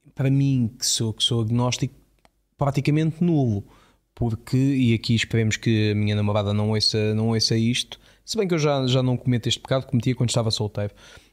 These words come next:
O, a tal questão do não cobiçares a mulher do próximo. Há, há muitas pessoas que eu,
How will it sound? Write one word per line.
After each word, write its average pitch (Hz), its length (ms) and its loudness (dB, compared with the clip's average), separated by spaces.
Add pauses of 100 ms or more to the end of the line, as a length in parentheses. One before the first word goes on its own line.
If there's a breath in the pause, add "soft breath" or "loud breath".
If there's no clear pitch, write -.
O, 127 100 -2 (200)
a 123 60 0
tal 120 280 0
questão 113 380 -2
do 113 80 0
não 117 180 0
cobiçares 110 480 -2
a 107 40 -2
mulher 107 180 -2
do 107 100 -4
próximo. 107 680 -6
Há, 107 320 -4
há 117 40 -2
muitas 123 320 -2
pessoas 135 480 -4
que - 140 -8
eu, 147 480 -4